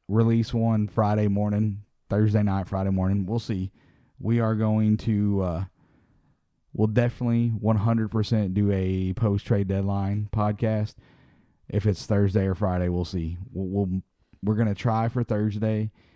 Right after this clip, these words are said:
Can't guarantee. Work schedules may not work out. May not have all, like, we're gonna have all the details just because of when the trade deadline is done. So,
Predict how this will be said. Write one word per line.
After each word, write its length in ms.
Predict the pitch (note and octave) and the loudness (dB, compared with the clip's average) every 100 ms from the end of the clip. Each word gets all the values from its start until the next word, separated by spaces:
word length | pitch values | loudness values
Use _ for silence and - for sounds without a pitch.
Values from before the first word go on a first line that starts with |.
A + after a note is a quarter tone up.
| _ | _
Can't 220 | - G#2 G2 | -4 -2 0
guarantee. 540 | G2+ G2+ F#2+ G#2+ G2+ | 0 0 0 0 0
Work 240 | F#2+ F#2+ | 0 -2
schedules 380 | - G2 F2+ F2+ | -4 -6 -4 -4
may 140 | F#2 F#2+ | -4 -4
not 180 | F2+ E2+ | -4 -4
work 200 | F#2 F#2 | -4 -2
out. 320 | F#2+ F#2 - - - - - - - | -2 -4 -6 -14 -20 -20 -20 -20 -6
May 120 | G#2 A2 | 0 0
not 180 | G2+ | 2
have 220 | A2 G2+ G2+ | 0 0 0
all, 200 | G2+ A1+ | -2 -4
like, 260 | E2 F#2+ - | -6 -6 -8
we're 140 | - A2 | -4 0
gonna 120 | B2 | 2
have 140 | B2 A#2 | 4 4
all 120 | G#2+ | 4
the 100 | G2 | 2
details 460 | G2+ G2 G#2+ F#2+ | 2 0 2 2
just 180 | F#2+ G2 | 0 -2
because 280 | F#2+ G2 G2 | -2 -2 0
of 100 | F2+ | 0
when 140 | F#2+ | -2
the 80 | F#2 | -2
trade 280 | - F#2+ F2+ | -2 -2 -2
deadline 400 | F#2 F2+ F2+ F#2 | -2 -2 -2 0
is 160 | F2+ F2 | -2 -2
done. 440 | F#2+ F#2 G2 G2+ - _ - - _ _ | -2 -2 -2 -2 -4 _ -20 -20 _ _
So, 340 | - F#2 E2+ | -2 0 0